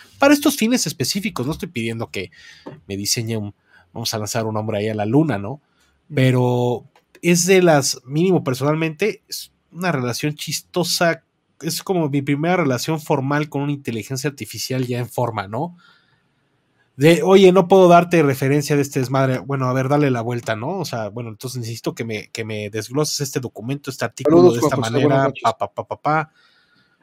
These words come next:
Speaker 1: O sea, siento que empezamos a conversar más con ellos y, y yo ya en full español, ¿no? O sea, ya, ya en ese
Speaker 3: Ujú.
Speaker 1: punto.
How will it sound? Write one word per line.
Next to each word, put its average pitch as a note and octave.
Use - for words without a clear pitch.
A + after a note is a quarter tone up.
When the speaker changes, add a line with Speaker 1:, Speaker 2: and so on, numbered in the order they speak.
Speaker 1:
O -
sea, C3
siento D#3+
que C#3
empezamos D3+
a D#3
conversar C3+
más D3+
con C#3
ellos D3
y, -
y C3
yo C#3
ya G3+
en C3+
full F3
español, B2
¿no? D3+
O F#3
sea, G#2+
ya, G2+
ya B2+
en B2+
ese F3
Speaker 3:
Ujú. E3+
Speaker 1:
punto. E3